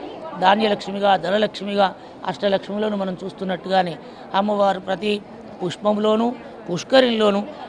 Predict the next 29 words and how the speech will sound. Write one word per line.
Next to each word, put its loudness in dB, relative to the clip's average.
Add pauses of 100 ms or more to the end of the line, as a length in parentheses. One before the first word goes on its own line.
(120)
ప్రతి 2
ద్రవ్యములోనూ 2
కూడా 4 (300)
అమ్మవారు 6
ఉంటుంది. -2
కాబట్టే 2 (360)
వడి 0
బియ్యము, 0
ధాన్యమును 2 (340)
ధాన్యలక్ష్మిగా 2 (300)
అమ్మవారికి 4
వడి -2
బియ్యం -2
పోయడం 0
ద్వారా 4 (340)
మనకు 0
సిరి -4
సంపదలను -2
ఇస్తుంది. -10 (340)
పూలు 2
పెట్టడం 2
ద్వారా 6 (320)
మళ్ళీ 2 (280)
మనకు -2
చక్కటి -2 (340)
సిరి 0
సంపదలను 2
లక్ష్మీదేవి -2
ఇస్తుంది. -8